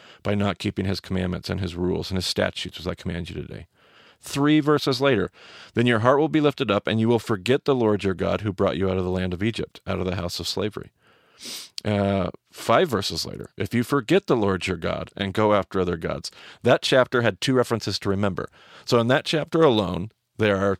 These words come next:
two references to remember, three references to do not forget. Seems to be a pretty big deal. Deuteronomy nine,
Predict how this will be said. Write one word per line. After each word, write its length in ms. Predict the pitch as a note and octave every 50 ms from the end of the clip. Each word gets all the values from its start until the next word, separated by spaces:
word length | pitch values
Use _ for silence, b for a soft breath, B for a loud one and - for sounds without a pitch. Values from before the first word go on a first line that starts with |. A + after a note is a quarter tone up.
| _ -
two 160 | - D#3 D#3+
references 420 | D#3 D3 - D3 C3+ - C#3+ B2+ -
to 80 | -
remember, 440 | B2+ A2+ G2+ G2+ G2+ F#2+ F#2 F#2 F2 B B B B B _
three 300 | - - - D3+ E3 E3
references 480 | D3+ C#3 B2 - C3 A2+ - A#2+ G#2+ -
to 100 | - G#2+
do 160 | F2+ G2+ G2
not 200 | G2 F#2+ F#2 -
forget. 480 | - - F#2 F2 F2 F#2 F#2 F2 - -
Seems 360 | - - - B2+ C3 B2+ A#2
to 80 | - A2+
be 80 | A2+
a 60 | G#2
pretty 220 | - - G#2+ G2 F#2
big 260 | E2+ F2 F2+ E2+ E2
deal. 280 | E2+ F2+ F#2 E2 D#2+ E2
Deuteronomy 460 | F2 G#2+ A2+ A#2 A#2 A2+ A2+ A2+ A2
nine, 340 | G#2 G2 G2 F#2+ F#2 F2+ F2